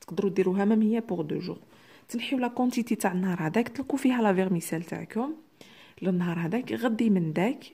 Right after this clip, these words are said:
آه، لا كونتيتي الاخرى تاع، آه، لا س-، لا صوص اللي بقات لكم، كي يلحق الوقت تشيروا فيها جوست لا فيرميسيل تاعكم، والفطوركم، الفطور تاعكم جاهز. وتزيدوا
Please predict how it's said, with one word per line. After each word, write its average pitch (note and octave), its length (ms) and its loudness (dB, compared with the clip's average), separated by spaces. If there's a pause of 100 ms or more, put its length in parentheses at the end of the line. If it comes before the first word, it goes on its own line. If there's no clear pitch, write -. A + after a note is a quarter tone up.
(400)
آه، E3 320 -2
لا D#3+ 140 -4
كونتيتي B3 460 -2
الاخرى G#3 340 -2
تاع، F#3 200 -4
آه، F3 300 -2
لا E3+ 200 -2
س-، - 200 -8
لا E3 320 -2
صوص A#3 300 0
اللي F#3+ 120 2
بقات F3 340 -6
لكم، B3 340 -2 (680)
كي C#4 80 0
يلحق - 360 2
الوقت E3+ 560 0 (140)
تشيروا A3+ 300 2
فيها G3+ 300 2
جوست B3 540 0 (200)
لا F3 140 -4
فيرميسيل D#3+ 560 -2
تاعكم، C#4 560 -2 (260)
والفطوركم، B3+ 680 -4 (140)
الفطور - 320 -4
تاعكم A#3 380 -2
جاهز. E3+ 500 -2
وتزيدوا G#3 520 -2